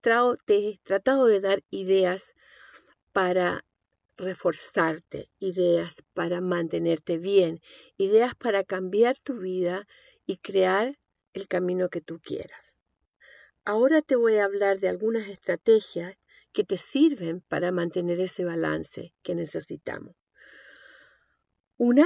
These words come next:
la respiración. Fue uno de los primeros, eh, podcasts que tuvimos.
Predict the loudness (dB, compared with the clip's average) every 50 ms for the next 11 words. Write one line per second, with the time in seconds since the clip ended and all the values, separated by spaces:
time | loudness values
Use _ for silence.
0 | 4 4 2 2 2 2 0 -4 -6 -4 -4 -4 -6 -6 -2 2 2 2 2 2
1 | -4 -8 _ _ _ _ _ _ _ _ _ _ _ _ _ _ _ _ _ _
2 | _ _ _ _ _ _ _ _ _ _ -20 -20 -20 -20 -6 2 6 8 8 8
3 | 6 4 2 2 0 -2 -4 _ -8 -8 -6 -2 2 4 4 6 6 4 2 2
4 | _ _ _ _ _ _ _ _ _ _ _ _ _ -2 0 0 0 0 -2 -4
5 | -6 -8 _ 2 2 2 2 0 -4 -4 -4 -4 -6 -8 -6 -4 -4 -4 -4 -4
6 | -6 -6 -6 -6 -6 -12 -12 -14